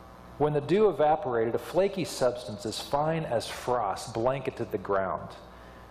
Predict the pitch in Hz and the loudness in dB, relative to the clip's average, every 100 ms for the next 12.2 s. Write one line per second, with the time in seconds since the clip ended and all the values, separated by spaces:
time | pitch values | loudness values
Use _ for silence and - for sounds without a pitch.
0 | - 139 202 165 147 123 - 110 - 180 | -2 4 4 6 2 2 -2 -6 0 2
1 | 147 95 104 104 101 - 135 123 98 - | 2 0 -2 -2 -2 0 0 0 -2 -6
2 | - - - - - - 110 160 226 127 | -16 -20 -20 -20 -20 -2 2 4 4 0
3 | - - 110 104 101 - 101 - 87 - | -6 -6 0 2 2 -2 -4 0 0 -2
4 | - - - - - - 151 117 107 131 | -8 -16 -18 -20 -12 0 2 2 2 0
5 | 123 110 110 98 92 87 85 - - - | 2 0 0 0 0 0 0 -2 -10 -14
6 | - - - - - - - 135 180 214 | -18 -20 -20 -20 -20 -10 0 4 4 4
7 | 165 - 170 135 123 165 - 160 - 262 | 0 0 2 0 0 -2 0 -4 -2 -2
8 | 180 123 143 143 113 - 151 117 104 101 | 2 4 4 2 -2 0 0 2 -2 -2
9 | 117 101 - - - - - - 208 214 | -2 -8 -10 -18 -20 -20 -8 2 4 6
10 | 185 175 175 156 117 - 113 - 104 98 | 4 6 4 2 -4 2 2 2 -8 -2
11 | 202 - - - - 160 156 - 113 135 | -2 -2 -12 -10 0 2 2 0 2 2
12 | 151 | -2